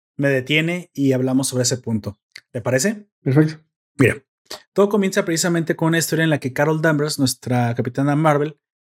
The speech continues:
Speaker 1: en un día del padre, tiene alguna clase de recuerdo traumático sobre la infancia que tuvo en su casa. Su padre, alcohólico como era, solía golpear a sus hermanos y en ocasiones a ella misma por sabrá Dios qué clase de razones. Ya saben,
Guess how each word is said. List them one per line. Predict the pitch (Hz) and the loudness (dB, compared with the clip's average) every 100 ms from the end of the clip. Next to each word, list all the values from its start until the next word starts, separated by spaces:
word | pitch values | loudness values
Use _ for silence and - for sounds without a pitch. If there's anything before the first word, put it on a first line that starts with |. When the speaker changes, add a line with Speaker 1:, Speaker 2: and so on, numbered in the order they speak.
| _ | _
Speaker 1:
en | 131 143 | -2 0
un | 160 | 0
día | 160 | 0
del | 160 156 | 0 -2
padre, | - 156 156 160 151 _ _ _ _ | -2 0 -2 -6 -10 _ _ _ _
tiene | - 143 151 147 | -4 -2 0 0
alguna | 139 139 147 - | 0 0 -2 -2
clase | 139 139 - 147 139 | -2 0 -2 0 0
de | 131 127 127 | 0 0 0
recuerdo | 117 123 117 - 143 143 143 | -2 -6 -6 0 0 0 -2
traumático | 135 135 139 135 139 - 143 | -2 0 0 -2 -6 -2 0
sobre | 135 - 123 117 117 113 | 0 0 2 2 0 -2
la | 117 | 0
infancia | 117 - 123 127 131 131 | 0 0 0 0 0 -2
que | 123 | -4
tuvo | - 123 120 120 120 | -4 -2 0 0 -2
en | |
su | 110 - | -4 -6
casa. | - - - _ _ _ _ - - - - | -2 -2 -2 _ _ _ _ -8 -8 -14 -6
Su | 147 123 | -4 0
padre, | 160 165 175 170 160 | 0 2 0 0 -2
alcohólico | 147 135 151 156 151 | -2 -2 0 -2 -2
como | 139 127 127 | -4 0 0
era, | 147 175 175 180 | 2 2 0 -4
solía | - 131 139 | -2 0 2
golpear | 139 139 135 135 | 2 0 0 0
a | 131 | -2
sus | - 127 | -4 -4
hermanos | 117 139 170 165 165 - | 0 2 2 -2 -6 -6
y | 135 | 0
en | 127 | 0
ocasiones | 120 117 - 131 131 | 0 -4 0 0 0
a | 127 | 0
ella | 135 | 0
misma | 151 147 147 165 | 0 -2 -2 0
por | 311 233 | 2 0
sabrá | 139 139 139 135 | 0 0 0 0
Dios | 139 131 | -2 -2
qué | - 123 | -2 0
clase | 135 123 127 | 0 0 0
de | 117 | -2
razones. | 117 - 170 156 | -2 0 0 0
Ya | 127 | 0
saben, | - 120 117 | 0 0 -2